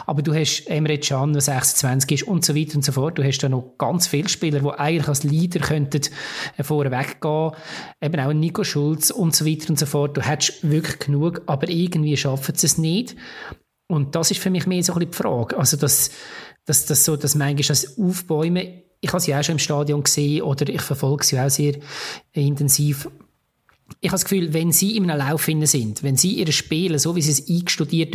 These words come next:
bekommen haben mit, vom, ähm, Favre, wenn sie das können durchspielen, dann ist es genial und dann sind sie, äh, wirklich eine Macht. Aber wenn das irgendwie kann durchbrochen werden,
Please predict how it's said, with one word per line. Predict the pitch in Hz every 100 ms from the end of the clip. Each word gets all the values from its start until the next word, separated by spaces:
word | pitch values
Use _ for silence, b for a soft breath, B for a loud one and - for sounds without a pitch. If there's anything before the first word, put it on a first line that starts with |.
| 156
bekommen | 156 151 147
haben | 143 143
mit, | 147 139 233
vom, | - 143 135 139 135 B B B B
ähm, | - 139
Favre, | 139 139 143 147 135
wenn | 139
sie | 170
das | 196 -
können | - 143
durchspielen, | 151 156 - 135 120
dann | 117 147
ist | 139 -
es | 135 - - _ -
genial | 139 135 127 139
und | 135 131
dann |
sind | 123 143 135
sie, | 139 -
äh, | 131
wirklich | 147 -
eine | 135
Macht. | 117 117 -
Aber | 143 139
wenn | 131
das | 139 147 175
irgendwie | - 180 165
kann | 156 143
durchbrochen | 143 - - 156 - 208
werden, | 139 131 143 185